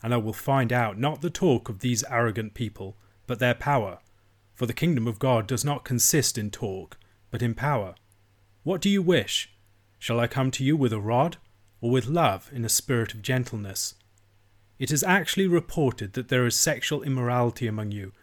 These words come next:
and of a kind that is not tolerated even among pagans, for a man has his father's wife. And you are arrogant. Ought you not rather to mourn? Let him who has done this be removed from among you.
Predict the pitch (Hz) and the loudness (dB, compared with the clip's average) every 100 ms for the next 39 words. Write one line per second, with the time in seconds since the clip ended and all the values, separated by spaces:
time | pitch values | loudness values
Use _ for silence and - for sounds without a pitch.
0 | - - 127 156 147 - 208 180 113 117 | -20 -14 0 0 0 -2 2 4 4 0
1 | - 123 156 113 - 160 156 120 107 - | -4 -4 -4 -4 -4 0 2 2 0 -4
2 | 107 147 147 135 123 123 120 147 127 107 | -8 -4 -2 -2 0 -2 -2 0 0 -2
3 | 92 - - _ _ _ - 120 113 143 | -6 -8 -8 _ _ _ -4 -2 2 2
4 | 110 104 120 - 113 - 120 107 104 131 | 2 -2 -4 -4 -4 -2 0 -2 -4 -4
5 | 135 98 - - _ _ _ _ _ _ | -4 -4 -8 -20 _ _ _ _ _ _
6 | - 110 123 123 147 190 143 110 92 - | -12 -2 0 0 2 4 2 0 -8 -14
7 | - _ _ _ _ _ - 160 233 220 | -20 _ _ _ _ _ 2 4 4 4
8 | 175 117 - 127 117 117 - 107 110 101 | 2 0 -2 0 0 0 -4 -6 -4 -4
9 | 123 160 _ _ _ _ _ - 175 151 | -6 -8 _ _ _ _ _ 0 0 2
10 | - 180 151 143 135 117 131 151 151 98 | 2 4 4 2 2 0 2 2 2 0
11 | - - 135 127 120 147 185 113 - 127 | -2 0 0 2 2 4 4 4 0 -2
12 | 127 139 175 123 95 | 0 2 2 0 -2